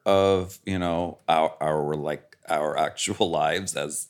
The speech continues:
drag queens, but they wanna use this as to, like, crack the door open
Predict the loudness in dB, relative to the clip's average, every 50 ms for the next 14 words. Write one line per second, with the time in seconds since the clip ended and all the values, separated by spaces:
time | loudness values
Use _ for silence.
0 | -12 -6 -4 -2 -2 -2 -4 -6 -6 -4 -2 -2 -2 -4 -6 -8 -14 -18 -18 -16
1 | -6 -6 0 4 6 6 6 6 4 2 2 0 0 0 0 0 0 0 0 0
2 | 0 0 0 0 2 2 0 -2 -4 -4 -2 0 0 0 -2 -4 -10 _ _ _
3 | _ 2 6 6 6 6 4 2 -2 2 2 4 4 4 4 4 2 0 -2 -4
4 | -4 -6